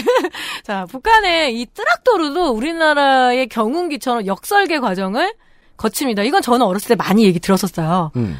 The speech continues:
Speaker 1: 많이 알려져 있는 일화인데.
Speaker 2: 아, 그래요?
Speaker 1: 네. 주체 천구백오십팔 년.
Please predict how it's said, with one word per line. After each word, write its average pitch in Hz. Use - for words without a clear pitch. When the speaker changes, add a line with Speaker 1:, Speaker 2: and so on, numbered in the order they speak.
Speaker 1:
많이 247
알려져 240
있는 208
일화인데. 240
Speaker 2:
아, 180
그래요? 131
Speaker 1:
네. 180
주체 -
천구백오십팔 330
년. 185